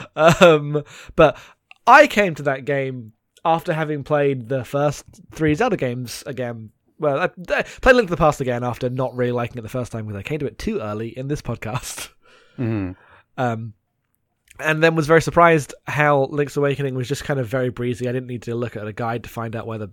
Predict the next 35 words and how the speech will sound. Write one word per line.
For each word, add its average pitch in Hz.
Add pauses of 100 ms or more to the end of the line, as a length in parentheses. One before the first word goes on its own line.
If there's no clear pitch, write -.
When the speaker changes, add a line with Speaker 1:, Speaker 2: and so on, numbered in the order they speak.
(100)
Speaker 1:
fuck -
things 113
were 101
hidden 117
behind 110
the 90
fountain 131
and 127
stuff. 123 (600)
Like, 120
Speaker 2:
Yes. - (920)
Speaker 1:
those 202 (100)
first 202
games, 180
especially 175
the 131
first 143
game 127
and 117
Link 123
to 117
the 107
Past, 110 (100)
they 123
are, 120 (140)
like, 170
you 170
can 156
do 170
them 170
without 160
guides, 151
but 127
they 127
take, 143